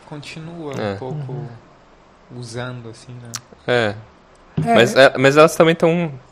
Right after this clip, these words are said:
Speaker 2: têm uma certa proximidade
Speaker 1: É, mas
Speaker 2: que
Speaker 1: eu
Speaker 2: é
Speaker 1: acho que
Speaker 2: mais,
Speaker 1: essa
Speaker 2: é,
Speaker 1: ambiguidade é
Speaker 2: diferente.
Speaker 1: que justamente o que o filme trabalha, né?
Speaker 2: Uhum.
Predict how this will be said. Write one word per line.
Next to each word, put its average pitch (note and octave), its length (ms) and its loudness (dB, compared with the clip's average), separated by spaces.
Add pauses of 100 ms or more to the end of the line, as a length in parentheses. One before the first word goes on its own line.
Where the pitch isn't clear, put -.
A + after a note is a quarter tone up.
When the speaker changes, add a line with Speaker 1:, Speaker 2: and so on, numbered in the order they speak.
Speaker 2:
têm B2+ 140 -4
uma C3 240 0 (100)
certa - 320 -2
proximidade G2+ 1200 -2 (280)
Speaker 1:
É, C#4 160 -14 (120)
mas A2+ 120 -8
Speaker 2:
que A2 60 0
Speaker 1:
eu A2+ 60 2
Speaker 2:
é B2+ 40 6
Speaker 1:
acho C3+ 160 0
que D3 200 -2
Speaker 2:
mais, G2+ 320 2
Speaker 1:
essa G#2 100 -2
Speaker 2:
é, G2+ 140 0
Speaker 1:
ambiguidade C3+ 340 0 (120)
é D#3+ 40 -2
Speaker 2:
diferente. D3+ 140 -10
Speaker 1:
que E3 80 -12
justamente D#3+ 560 -10
o - 40 -20
que F3+ 80 -10
o E3 40 -8
filme E3 280 -10
trabalha, E3+ 600 -6
né? B2+ 480 -8
Speaker 2:
Uhum. G2 160 -6